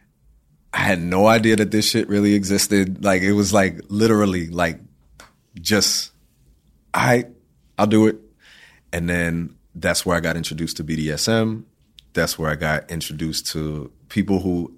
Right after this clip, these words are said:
they, I mean, I guess they, they were porn producers, but it wasn't like the shit was going out anywhere. It was, like, people who were paying to have you fuck with, like, their wife or somebody else, and they recorded it.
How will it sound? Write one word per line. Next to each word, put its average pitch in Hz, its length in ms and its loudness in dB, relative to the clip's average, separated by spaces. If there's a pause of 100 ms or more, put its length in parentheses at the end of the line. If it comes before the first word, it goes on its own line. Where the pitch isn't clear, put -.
(100)
they, 113 200 2
I - 80 0
mean, 117 180 2
I 107 80 4
guess 113 220 2
they, 113 120 2
they 95 240 0
were 90 120 2
porn 101 280 0
producers, 76 440 -8
but 85 180 -6
it 92 60 2
wasn't 98 260 0
like 85 240 -2 (220)
the 90 80 -6
shit 95 220 -2
was 82 120 -8
going 80 300 -6
out 90 200 -2
anywhere. 73 440 -6
It 64 100 -8
was, 85 160 -6
like, 87 280 -2 (540)
people 95 260 4
who 90 80 2
were 85 160 2
paying 87 520 0
to 80 420 -6
have 76 280 -6
you 78 340 -8 (720)
fuck - 320 -6
with, 73 240 -8
like, 76 220 -6
their 73 140 -6
wife 76 380 -6
or 71 260 -6
somebody 78 500 -2
else, 82 320 -4
and 78 340 -6
they 82 120 0
recorded 80 480 -4
it. 82 100 -4